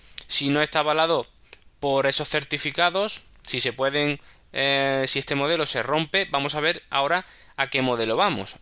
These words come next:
al dinero fiat y en qué, en qué se basa, ¿vale? Bueno, pues aparece el dinero fiat en mil novecientos setenta y uno y la autoridad,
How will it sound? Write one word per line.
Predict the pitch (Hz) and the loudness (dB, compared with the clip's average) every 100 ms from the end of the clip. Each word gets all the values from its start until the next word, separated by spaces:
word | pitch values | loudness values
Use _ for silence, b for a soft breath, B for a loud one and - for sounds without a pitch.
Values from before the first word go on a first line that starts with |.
| - | -10
al | - 113 | -4 -2
dinero | 110 107 | 0 -2
fiat | 107 - 180 107 | -2 2 2 0
y | - | -6
en | 110 | -6
qué, | 107 117 110 | -2 -2 -2
en | - 113 | -4 -4
qué | 107 | -2
se | 104 | -2
basa, | 87 - - | -2 -6 -4
¿vale? | 135 180 190 - - | -4 -4 -8 -18 -6
Bueno, | 127 107 | -4 -4
pues | 101 | -4
aparece | 104 113 123 | -2 -2 0
el | 147 | -2
dinero | 147 156 165 | 0 0 0
fiat | 208 208 - - | 0 -2 -2 -6
en | |
mil | 117 | -4
novecientos | 117 131 - | -4 -4 -4
setenta | 143 165 202 | -4 -4 0
y | |
uno | 190 180 - B B B B B | 0 0 -4 B B B B B
y | 165 208 214 175 | 0 2 2 0
la | 151 | 2
autoridad, | 143 127 - 139 135 165 180 | 2 0 0 0 2 2 2